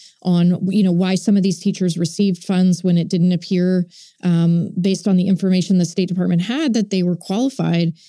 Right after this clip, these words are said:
um, or that they met the, the stipulations of the program. Um, several of the, so there were three teachers that we interviewed in our story. Um, two of them,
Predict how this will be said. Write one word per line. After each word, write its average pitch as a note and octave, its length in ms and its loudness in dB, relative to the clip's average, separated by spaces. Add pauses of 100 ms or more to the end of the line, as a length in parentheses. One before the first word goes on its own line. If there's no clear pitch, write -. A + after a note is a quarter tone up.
(200)
um, F3 260 2
or G3 120 2
that F#3 160 0
they F#3+ 80 2
met F#3+ 260 0
the, F#3 420 0
the F#3+ 180 2
stipulations G3+ 760 0
of E3 120 -2
the F3+ 100 -2
program. E3 800 0 (440)
Um, F3 560 0 (720)
several B3 500 -4
of G#3 140 0
the, G#3 100 0 (160)
so G#3 180 -2
there G#3+ 120 0
were A3 60 0
three A#3 240 -2
teachers G#3 420 -2
that F#3 120 -4
we F#3 140 -2
interviewed F#3+ 360 0
in F3+ 100 2
our E3 100 -2
story. E3+ 640 -2 (340)
Um, F3 260 2
two C4+ 260 0
of G#3+ 160 0
them, F#3+ 320 2